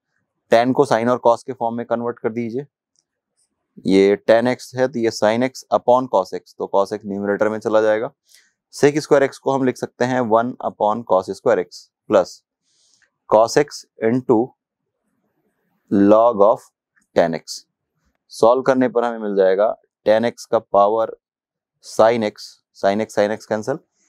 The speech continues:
यहाँ से cos x और यहाँ से एक cos x कैंसिल हो जाएगा, यहाँ पर बचेगा वन upon cos x और वन upon cos x को हम लिख सकते हैं sec x into ये प्लस है into plus cos x into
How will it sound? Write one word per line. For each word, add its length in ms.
यहाँ 280
से 380
cos 200
x 160
और 180
यहाँ 200
से 200
एक 200
cos 180
x 140
कैंसिल 320
हो 80
जाएगा, 280
यहाँ 140
पर 140
बचेगा 300
वन 220
upon 360
cos 180
x 200
और 180
वन 200
upon 320
cos 160
x 140
को 160
हम 60
लिख 100
सकते 260
हैं 160
sec 300
x 240
into 320
ये 380
प्लस 380
है 80
into 300
plus 340
cos 200
x 300
into 260